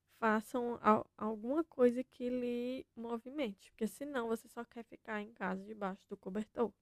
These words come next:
certo? E aí, eu tô a, a rata da academia. Eu quero ir todos os dias pra todas as aulas.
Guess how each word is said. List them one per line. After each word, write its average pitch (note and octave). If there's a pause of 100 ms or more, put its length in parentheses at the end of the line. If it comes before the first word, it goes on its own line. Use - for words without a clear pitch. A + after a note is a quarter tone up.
(340)
certo? F#3 (640)
E A#3
aí, G#3
eu -
tô -
a, A3
a A#3+
rata A3
da B3
academia. B3+
Eu A3+
quero A3
ir A3 (120)
todos A3+
os B3+
dias A3
pra A3+ (100)
todas A3+
as B3+
aulas. G3+